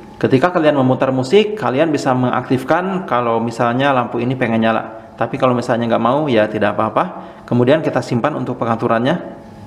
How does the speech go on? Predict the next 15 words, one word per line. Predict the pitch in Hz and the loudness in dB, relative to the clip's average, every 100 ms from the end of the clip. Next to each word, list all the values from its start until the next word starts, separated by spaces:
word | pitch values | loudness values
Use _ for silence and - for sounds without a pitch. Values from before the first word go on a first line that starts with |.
| - - - - - - - - | -20 -20 -20 -20 -20 -20 -12 -4
Ya, | - | -2
ada | 113 | 0
di | 113 | 2
bagian | 113 120 127 | 2 0 0
bawah. | 147 156 170 - - - - - - - - - - - - - - - - - - - - - - | 2 0 -2 -8 -14 -16 -18 -20 -20 -20 -20 -20 -20 -20 -20 -20 -20 -20 -20 -20 -20 -20 -20 -20 -4
Kemudian | 123 131 160 180 180 | 0 4 4 4 4
di | |
sini | 180 175 180 185 180 | 4 6 6 6 4
klik | 143 123 | 2 0
saja, | - 117 117 160 - - - - - - | 0 0 2 0 -2 -14 -18 -16 -16 -14
gratis. | - 135 120 135 160 - - - - - - - - - - - - - - - - - - - - - | -2 0 2 4 2 0 -10 -14 -18 -20 -20 -20 -20 -20 -20 -20 -20 -20 -20 -20 -20 -20 -20 -20 -20 -14
Oke, | - 120 131 165 | -2 -2 2 0
kemudian | 170 156 151 156 156 | 2 2 4 4 4
kita | 156 139 | 0 -2
kembali. | 127 127 107 101 - - | 0 0 0 -2 -4 -12